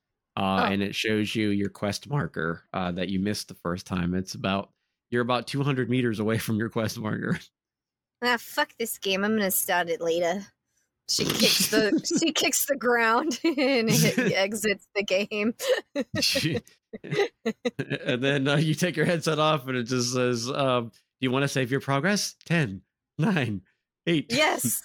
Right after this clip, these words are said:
Speaker 1: <laughs> seven.
Speaker 2: click. <laughs>
Speaker 1: "Glor, you have saved your progress. Good job, little lady." <laughs> Um, and then you, you leave, you leave, and so you have to pick it up later, <laughs> I suppose, and, uh, how to, how
Speaker 2: Yep.
Speaker 1: to hug your dragon.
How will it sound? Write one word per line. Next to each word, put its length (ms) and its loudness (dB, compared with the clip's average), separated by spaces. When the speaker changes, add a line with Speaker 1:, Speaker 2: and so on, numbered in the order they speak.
Speaker 1:
<laughs> 80 -6
seven. 80 0
Speaker 2:
click. 260 2
<laughs> 2000 -4
Speaker 1:
"Glor, 340 4
you 200 4
have 100 -2
saved 420 0
your 120 -2
progress. 480 2
Good 240 0
job, 320 2
little 260 2
lady." 320 2
<laughs> 1500 0
Um, 580 2
and 120 0
then 160 2
you, 180 2
you 300 0
leave, 380 0
you 160 0
leave, 240 0
and 80 -2
so 380 0
you 160 2
have 80 0
to 60 -8
pick 160 -2
it 60 2
up 100 0
later, 220 2
<laughs> 20 4
I 40 2
suppose, 540 0
and, 180 0
uh, 100 2
how 140 0
to, 100 2
how 60 2
Speaker 2:
Yep. 140 4
Speaker 1:
to 40 2
hug 160 0
your 100 0
dragon. 420 0